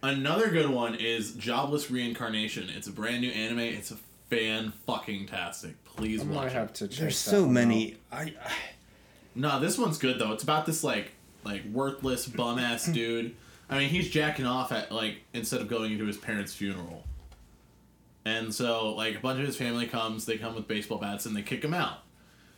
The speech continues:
Speaker 1: And on his way, on his scuffle out, he sees this couple about to get hit by a giant-ass truck. So he decides to do the selfless thing, and he runs out,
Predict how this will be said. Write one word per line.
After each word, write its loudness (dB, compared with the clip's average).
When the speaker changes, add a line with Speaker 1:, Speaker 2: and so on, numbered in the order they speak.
Speaker 1:
And -2
on 0
his -2
way, 0
on -4
his -2
scuffle -2
out, -2
he -6
sees -2
this -4
couple -4
about -4
to -4
get -2
hit -4
by -2
a -6
giant-ass -4
truck. -2
So -2
he -2
decides -2
to -2
do -2
the -6
selfless -2
thing, -2
and -4
he 2
runs 0
out, 0